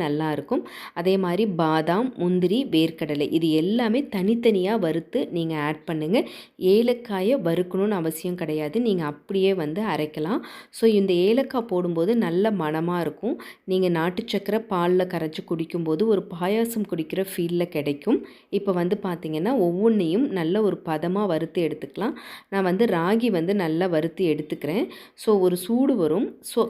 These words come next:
கம்பு வந்து பாத்தீங்கன்னா, பட் பட்டுன்னு ஒரு வெடிக்கிற மாதிரி ஒரு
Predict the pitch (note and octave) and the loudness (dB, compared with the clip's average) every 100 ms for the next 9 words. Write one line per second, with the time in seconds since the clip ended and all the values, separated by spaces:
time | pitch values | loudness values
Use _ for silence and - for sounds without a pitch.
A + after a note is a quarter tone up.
0 | A3+ A3 C#4+ G4 D#4+ A3 F#3+ G3 F3+ F3+ | 2 2 4 4 4 2 -2 -2 -6 -4
1 | G3+ C4 - A3 - A#3 A#3 A#3+ A#3 F3+ | -4 -4 -4 -4 -4 -4 0 2 4 4
2 | E3+ D#3+ D#3 - F#3 G3 A3 G#3 F3 E3+ | 2 0 -6 0 2 2 2 0 0 0
3 | F#3 D#3+ | 0 0